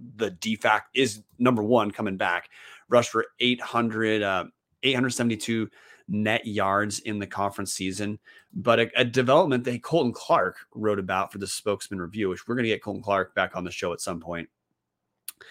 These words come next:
Nick Romano has kinda recaptured a little bit of his freshman year form when he was starting run. This, now, this feels like a thousand years ago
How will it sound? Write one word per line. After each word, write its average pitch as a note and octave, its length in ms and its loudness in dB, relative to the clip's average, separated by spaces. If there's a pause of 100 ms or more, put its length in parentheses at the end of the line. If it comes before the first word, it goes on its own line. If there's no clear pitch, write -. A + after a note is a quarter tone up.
(1000)
Nick F3+ 320 4
Romano B2+ 840 2 (380)
has A#2+ 300 4
kinda B2+ 240 2
recaptured A2 720 0
a G2 40 -4
little G2 280 -4
bit F#2 160 -4
of F2+ 100 -6
his F2+ 140 -8
freshman F#2+ 540 -4
year E2+ 180 -8
form E2 460 -4
when D#2 100 -12
he F#2+ 100 -8
was - 280 -8
starting G#2+ 360 0
run. G2 220 -4
This, B2+ 240 -2
now, B2+ 160 6
this D#3+ 220 2
feels C#3+ 340 6
like G2 160 0
a F2+ 80 -8
thousand G#2 540 2
years G2 260 -4
ago D#2+ 400 -8